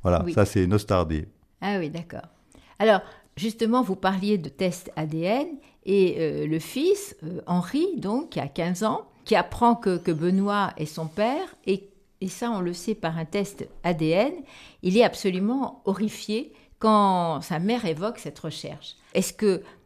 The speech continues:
Speaker 2: au vingt et unième siècle, on peut dire que c'est une pratique courante, parce que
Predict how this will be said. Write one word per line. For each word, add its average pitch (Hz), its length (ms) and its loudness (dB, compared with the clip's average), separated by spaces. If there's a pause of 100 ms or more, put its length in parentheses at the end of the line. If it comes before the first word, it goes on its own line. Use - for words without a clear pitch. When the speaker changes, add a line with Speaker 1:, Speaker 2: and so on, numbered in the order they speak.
(160)
Speaker 2:
au 196 60 2
vingt 180 260 2
et 185 100 2
unième 180 280 -2
siècle, 330 360 -4
on 190 80 -4
peut 185 160 -8
dire 262 320 -6
que 170 240 -4
c'est 185 260 -6
une 170 320 -4
pratique - 460 -8
courante, 247 400 2
parce - 140 -12
que 170 260 -4